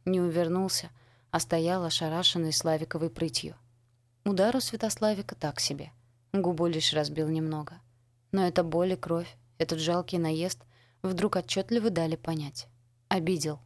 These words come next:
Я вдруг вспомнил свои слова перед тем, как провалиться в сон. Слишком уж у нас, чересчур уж, хорошо всё было. Просто идеально. Бабка там, наверное, омывала мониторы слезами умиления.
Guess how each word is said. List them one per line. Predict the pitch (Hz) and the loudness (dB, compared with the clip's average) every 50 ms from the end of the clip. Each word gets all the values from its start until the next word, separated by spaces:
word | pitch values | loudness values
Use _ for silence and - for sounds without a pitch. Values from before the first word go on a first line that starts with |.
| _ _ _ _ _ _ _ | _ _ _ _ _ _ _
Я | 185 180 185 180 | -2 -2 -2 -2
вдруг | 160 160 160 165 - | -2 -4 -8 -6 -6
вспомнил | - - - - 180 185 196 196 196 190 | -6 -6 -2 0 0 2 2 0 0 0
свои | - - - 170 160 151 | 0 0 0 0 0 0
слова | 151 - - 165 156 147 156 165 | -2 -4 -2 -2 -2 -2 -2 -4
перед | 170 - - 156 156 139 | -4 -4 -4 -4 -4 -4
тем, | - - 160 156 | -4 -4 -4 -4
как | 156 - 151 - - | -6 -8 -10 -12 -8
провалиться | - - 147 160 160 151 147 - - - 160 | -6 -4 -2 0 0 -2 -2 -2 -4 -4 -2
в | - | -4
сон. | - - 160 156 160 - - _ _ _ _ _ _ _ _ _ _ _ _ _ _ _ _ | -4 -4 -6 -8 -14 -18 -20 _ _ _ _ _ _ _ _ _ _ _ _ _ _ _ _
Слишком | - - 240 247 262 233 - - - 170 165 | 0 2 4 4 4 2 0 -2 -2 0 0
уж | 170 156 - - | 0 -2 -2 0
у | 175 | 0
нас, | 170 170 160 165 - - - - - _ _ _ _ _ _ | 0 0 0 0 0 -2 -2 -4 -12 _ _ _ _ _ _
чересчур | - - 175 151 156 - - - - 180 175 160 | -2 0 0 0 0 0 -2 0 -2 0 0 -2
уж, | 156 - - - - _ _ _ _ _ _ _ _ _ _ | -4 -6 -8 -12 -12 _ _ _ _ _ _ _ _ _ _
хорошо | - - 180 165 160 - - - 175 | -6 -2 -2 0 2 2 2 2 0
всё | - - - 170 151 | 0 0 0 0 0
было. | 151 151 147 - - - - _ _ _ _ _ _ _ _ _ _ _ _ _ | -2 -6 -8 -8 -10 -16 -20 _ _ _ _ _ _ _ _ _ _ _ _ _
Просто | - 202 214 - - 208 202 185 | 2 2 2 2 2 2 2 2
идеально. | 160 156 170 165 165 160 156 156 - - - _ _ _ _ _ _ - | 0 0 0 0 0 -2 -6 -8 -14 -18 -20 _ _ _ _ _ _ 0
Бабка | 214 202 180 175 170 - - 175 | 2 4 6 4 4 2 0 0
там, | - 170 160 | 0 -2 0
наверное, | 160 165 160 156 165 160 160 170 165 160 160 - | 0 -2 0 0 -2 0 0 0 0 0 -2 -2
омывала | - 175 175 165 156 165 160 160 165 | -2 0 0 0 0 0 0 0 0
мониторы | 165 165 165 160 - - 165 160 | 0 0 -2 -2 -2 -2 0 0
слезами | 170 - - 175 165 156 170 170 165 165 160 | 0 0 0 0 0 0 0 0 0 0 0
умиления. | 160 160 165 160 160 160 160 160 160 160 - | 0 0 -2 -2 -2 -2 -2 -4 -6 -10 -12